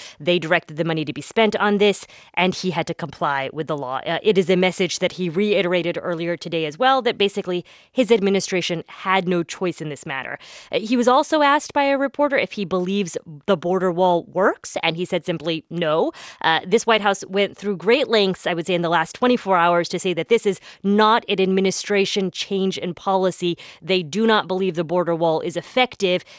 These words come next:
They think other, you know, tools, technology, and surveillance would be more effective uses of this money. But ultimately, they say they have no choice. I, I want to say one last thing, Ari, here, and that is that the way that this was all rolled out,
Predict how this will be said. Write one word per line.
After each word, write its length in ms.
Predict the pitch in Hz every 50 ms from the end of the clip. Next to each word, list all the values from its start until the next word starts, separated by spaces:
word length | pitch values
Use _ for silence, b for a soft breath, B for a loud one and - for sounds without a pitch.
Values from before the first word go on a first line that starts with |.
| B B
They 100 | 175 175
think 220 | - 190 175 - - -
other, 460 | - 208 202 208 202 196 190 185 - _ _ -
you 100 | 196 196
know, 120 | 190 175 165
tools, 480 | - - - 226 220 208 202 190 -
technology, 520 | - 190 160 170 185 175 175 185 180 156 170
and 120 | 165 165
surveillance 500 | - 185 160 147 170 170 170 170 156 -
would 80 | - 147
be 140 | 160 156 151
more 340 | 156 170 180 247 311 320
effective 540 | - - 175 - 180 190 - - 175 160 139
uses 360 | 143 165 160 - - 170 143
of 120 | 156 156 127
this 200 | 165 156 - -
money. 300 | 180 175 170 170 165 - B B B B B
But 100 | B 196
ultimately, 400 | 190 170 135 - 170 165 - 175
they 140 | 160 165 165
say 280 | 151 - 156 151 156 -
they 200 | - 147 170 175
have 260 | 165 160 151 151 139
no 160 | 160 151 151 151
choice. 320 | - - 160 143 143 - B B B B B
I, 180 | - - - -
I 60 | 226
want 140 | 247 247 269
to 60 | 247
say 60 | - 226
one 160 | 190 220 214
last 220 | 208 190 190 -
thing, 180 | - 208 185 180
Ari, 180 | 175 170 170
here, 160 | 156 - 175 170
and 160 | 170 170 175
that 160 | 190 202 214
is 140 | 208 190 156
that 220 | 180 170 160 - B B B B
the 160 | - 180 226
way 340 | 233 202 196 254 262 277 285
that 160 | 247 262 233
this 160 | - 208 - -
was 140 | 185 170
all 240 | 175 170 160 156 156
rolled 260 | 139 160 147 135 147
out, 200 | - - - -